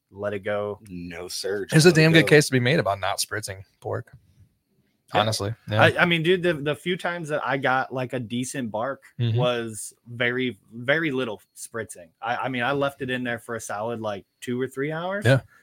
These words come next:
Speaker 1: before I would, uh,
Speaker 3: Continuous heat,
Speaker 1: d-, yeah,
Speaker 3: man.
Speaker 1: would, before
Speaker 3: Yeah.
Speaker 1: I would even mess with it.
Speaker 3: It also matters, too. Like, I've noticed, like, that, that you got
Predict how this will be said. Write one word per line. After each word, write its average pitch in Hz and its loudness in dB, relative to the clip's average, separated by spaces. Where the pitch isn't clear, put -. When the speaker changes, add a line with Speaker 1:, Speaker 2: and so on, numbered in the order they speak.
Speaker 1:
before 123 2
I 113 -2
would, 110 -4
uh, 107 -2
Speaker 3:
Continuous 131 4
heat, 131 -2
Speaker 1:
d-, 117 -4
yeah, 131 2
Speaker 3:
man. - -8
Speaker 1:
would, 123 -4
before 123 2
Speaker 3:
Yeah. 135 4
Speaker 1:
I - 2
would 123 0
even 107 -4
mess 95 -10
with - -18
it. - -18
Speaker 3:
It - 6
also 190 10
matters, 175 6
too. 147 0
Like, 120 4
I've 120 4
noticed, 110 0
like, 107 0
that, 104 -4
that 104 -4
you 113 -2
got 104 6